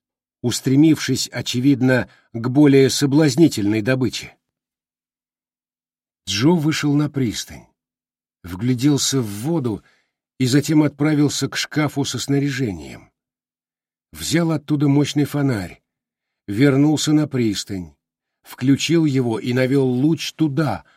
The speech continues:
где изначально ушли ко дну Глимунг и его противник. Там на поверхности качались белёсые и слипшиеся меж собой клочья кожи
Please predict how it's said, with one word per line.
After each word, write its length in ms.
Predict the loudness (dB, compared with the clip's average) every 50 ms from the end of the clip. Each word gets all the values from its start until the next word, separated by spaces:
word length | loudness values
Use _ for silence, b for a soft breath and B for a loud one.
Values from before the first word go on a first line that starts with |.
| _ _ _ _
где 280 | -8 0 2 2 2
изначально 600 | 2 2 0 -2 -2 0 -2 -2 0 0 0 0 0
ушли 380 | -2 -4 -4 -2 0 0 0
ко 180 | 0 0 -4 -2
дну 240 | 0 2 2 2 2
Глимунг 540 | 2 2 4 4 4 4 2 0 -2 -2 -2
и 60 | -2
его 200 | 0 0 -2 -4
противник. 680 | -4 -6 -6 -6 -6 -8 -8 -8 -10 -18 -18 -20 _ _ _ _ _ _ _ _ _ _ _ _ _ _ _ _ _ _ _ _ _ _ _ _ _ _ _ _ _ _ _
Там 240 | -2 0 2 2 0
на 100 | 0 0
поверхности 800 | -2 -2 0 2 2 0 0 -2 -6 -6 -6 -6 -6 -8 -10 -8
качались 540 | -6 -8 -8 -4 -2 0 0 0 0 -2 -4
белёсые 760 | -4 -2 0 0 0 0 0 -2 -2 -2 -2 -2 -2 -6 b b b b b b b -8
и 80 | -6
слипшиеся 760 | -6 -4 -2 -2 -2 -2 -2 0 2 2 2 2 0 -2 0
меж 240 | 2 2 2 0 0
собой 380 | -2 -4 -4 -2 0 0 0 0
клочья 540 | -2 -4 0 0 0 0 -2 0 0 0 0
кожи 600 | -2 -6 -4 -2 -2 -2 -2 -2 -4 -4 -4